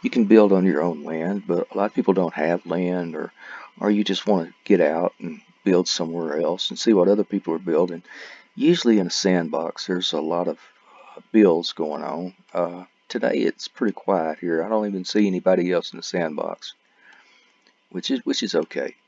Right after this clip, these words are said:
'cause we're just gonna be building a little small build and then we'll be on our way. Now, um, to build is,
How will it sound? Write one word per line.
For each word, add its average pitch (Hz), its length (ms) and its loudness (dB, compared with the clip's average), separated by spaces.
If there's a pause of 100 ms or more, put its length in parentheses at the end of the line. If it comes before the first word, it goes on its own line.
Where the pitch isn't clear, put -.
'cause 92 320 -4
we're 113 80 2
just 95 160 -6
gonna 92 140 0
be 87 100 -6
building 87 320 -2
a 85 60 -8
little 87 120 -4
small 85 380 -4
build 87 340 -2
and 90 120 -6
then 90 80 -6
we'll 92 120 -6
be 87 140 -6
on 90 160 -4
our 101 120 -4
way. 76 260 -4 (1700)
Now, 87 600 -2
um, 92 480 -6 (380)
to 113 100 0
build 123 440 0
is, - 180 -10